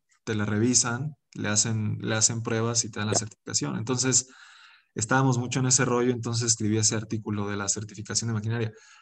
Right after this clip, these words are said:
Speaker 1: Pero no, lo que yo te decía maquinaria, te tienes que meter a una página que se llama maquinaria punto valum punto M X, y ahí es un buscador
Speaker 2: Nadie
Speaker 1: tipo
Speaker 2: punto.
Speaker 1: Valum con B chica y
Speaker 2: Sí,
Speaker 1: M.
Speaker 2: pues si quiero.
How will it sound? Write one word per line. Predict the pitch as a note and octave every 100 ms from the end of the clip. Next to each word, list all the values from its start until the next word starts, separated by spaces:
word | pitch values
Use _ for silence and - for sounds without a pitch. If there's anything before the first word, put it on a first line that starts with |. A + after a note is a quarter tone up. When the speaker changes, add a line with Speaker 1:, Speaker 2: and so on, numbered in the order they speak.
| _
Speaker 1:
Pero | B2+
no, | D#3
lo | E3+ C#3+
que |
yo | D3+
te | D3+
decía | E3 E3
maquinaria, | D#3+ D3+ A#2 A#2+ B2+ C3+ C3+
te | -
tienes | B2+ B2+
que | A#2+
meter | G#2 A#2+
a |
una | A#2+
página | A2+ A2+ A2+ A2+
que |
se | A#2
llama | A2+ A2+ -
maquinaria | A#2 G#2+ A#2 A2+ B2+ C3+ C#3+ D3
punto | C3 B2+ C3 A#2+
valum | A2+ A#2 B2 D3 G#3 - _
punto | A#2+ A#2 A#2+
M | A#2 A#2 A2+
X, | A#2 A2+ - - _ _ _ _ _ _ _ _ _ _
y | A#2
ahí | A#2 C3
es | -
un | C#3 C3+
buscador | C#3 C3 A2 A#2 A#2
Speaker 2:
Nadie | A2 A#2
Speaker 1:
tipo | A2+ A#2+
Speaker 2:
punto. | F#2+ F#2 - - - _ _ _ _ _ _ _ _ _
Speaker 1:
Valum | C#3 A#2+ A#2 B2 C#3 D#3
con | - G#2 G2+
B | A2+
chica | A#2 A#2 -
y | A2+
Speaker 2:
Sí, | A#2+
Speaker 1:
M. | G#2+
Speaker 2:
pues | A#2 F#2+
si | G2
quiero. | - G#2+ A#2